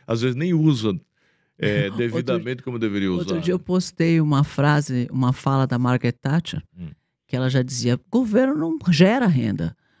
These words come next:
Speaker 2: O governo não gera nada. O governo, o dinheiro que o governo gasta é seu dinheiro, que ele pega um
Speaker 1: Exatamente.
Speaker 2: pedaço da renda que você gera, pega esse dinheiro e, e faz a gestão do seu dinheiro.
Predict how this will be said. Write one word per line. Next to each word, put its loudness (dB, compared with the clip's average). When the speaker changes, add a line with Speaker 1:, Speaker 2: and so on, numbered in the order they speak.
Speaker 2:
O -18
governo 0
não 2
gera 0
nada. 2
O 0
governo, -4
o -2
dinheiro 2
que -8
o -6
governo 2
gasta 0
é -2
seu 2
dinheiro, 2
que -6
ele -2
pega 0
um -6
Speaker 1:
Exatamente. -6
Speaker 2:
pedaço -6
da -6
renda 0
que -6
você 2
gera, 4
pega -4
esse -6
dinheiro -4
e, -4
e -2
faz -4
a -2
gestão -2
do -2
seu 0
dinheiro. 2